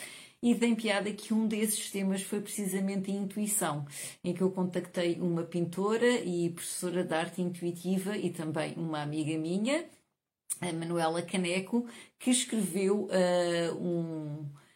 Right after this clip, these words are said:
capítulo sobre intuição chamado A Consciência da Intuição, do qual eu agora vou ler aqui dois certos. Portanto, escreve a Manuela Caneco.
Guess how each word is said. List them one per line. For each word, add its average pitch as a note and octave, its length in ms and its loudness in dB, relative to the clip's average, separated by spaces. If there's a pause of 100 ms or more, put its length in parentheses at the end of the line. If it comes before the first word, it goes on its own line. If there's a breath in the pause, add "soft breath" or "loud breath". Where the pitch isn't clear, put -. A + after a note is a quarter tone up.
(160 loud breath)
capítulo F#3+ 600 4
sobre D#3+ 1040 0
intuição F3+ 800 2
chamado E3+ 520 0
A E3+ 40 2
Consciência F3 640 0
da E3+ 120 0
Intuição, E3+ 640 0
do F#3 100 0
qual F3+ 260 0
eu F3+ 80 2
agora F3 300 0
vou E3+ 300 -2
ler E3+ 360 2
aqui F3 360 -2
dois F3+ 600 2
certos. - 640 -8 (600 loud breath)
Portanto, - 640 -4 (1600)
escreve A#3 540 2
a G3+ 60 -2
Manuela F3+ 400 0
Caneco. C#3+ 480 -10